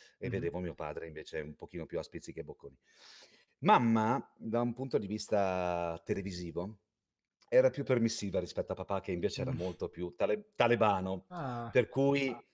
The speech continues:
Speaker 1: mezz'ora di televisione, tre quarti d'ora di televisione al giorno, non di più.
Speaker 2: Mm.
Speaker 1: Insomma, aveva anche ragione, però,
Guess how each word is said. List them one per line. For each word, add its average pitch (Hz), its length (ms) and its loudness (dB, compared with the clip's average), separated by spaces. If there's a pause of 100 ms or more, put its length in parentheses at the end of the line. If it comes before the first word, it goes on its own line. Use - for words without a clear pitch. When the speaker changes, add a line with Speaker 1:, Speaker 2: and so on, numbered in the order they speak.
(140)
Speaker 1:
mezz'ora 139 720 8
di 131 140 2
televisione, 127 840 4
tre 120 140 -4
quarti 127 340 0
d'ora 123 220 6
di 127 80 -2
televisione 120 500 0
al 117 100 2
giorno, 123 560 4
non 113 280 4
di 117 140 -2
più. 120 320 4 (520)
Speaker 2:
Mm. 135 80 -4 (120)
Speaker 1:
Insomma, 80 300 -6 (480)
aveva 110 300 2
anche 98 220 -2
ragione, 92 600 0
però, 92 240 0